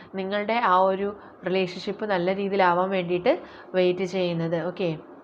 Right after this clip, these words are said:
and ഓക്കെ, ഓക്കെ, ലോസ് ഫീലിംഗ്. ഓക്കെ, അത്രയും ഒരു ഹൃദയഭേദകമായിട്ടുള്ള വേദന അവർക്കുണ്ട്. അവർക്ക് അത്രയും ഒരു ലോസ് ഫീലിംഗ് ഉണ്ടാവുന്നുണ്ട്. ഓക്കെ, നിങ്ങളെ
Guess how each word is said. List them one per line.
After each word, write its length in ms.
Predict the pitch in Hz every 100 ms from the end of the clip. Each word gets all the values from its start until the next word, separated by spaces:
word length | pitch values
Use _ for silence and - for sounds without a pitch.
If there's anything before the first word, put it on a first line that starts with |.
| - - - - - - - - - - - 160
and 260 | 170 165 165 170 - - - - - - - - - - - - - 175
ഓക്കെ, 440 | 185 - - 185 175 170 - 185
ഓക്കെ, 180 | 196 196 170
ലോസ് 240 | 180 233 -
ഫീലിംഗ്. 300 | 240 214 180 180
ഓക്കെ, 120 | 208 185
അത്രയും 340 | 170 220 262 277
ഒരു 100 | 269 247
ഹൃദയഭേദകമായിട്ടുള്ള 1300 | 240 220 214 214 233 226 208 214 214 208 190 190 190 185
വേദന 240 | 170 170 175 170 - - - 185
അവർക്കുണ്ട്. 500 | 185 185 185 185 262 277 - - 185
അവർക്ക് 340 | 190 185 226 220 220 - - 180
അത്രയും 300 | 180 226 247 233
ഒരു 100 | 262 269 - 196
ലോസ് 280 | 233 247 -
ഫീലിംഗ് 300 | 294 285 254 202
ഉണ്ടാവുന്നുണ്ട്. 460 | 175 170 165 165 180
ഓക്കെ, 120 | 190 190
നിങ്ങളെ 240 | 208 240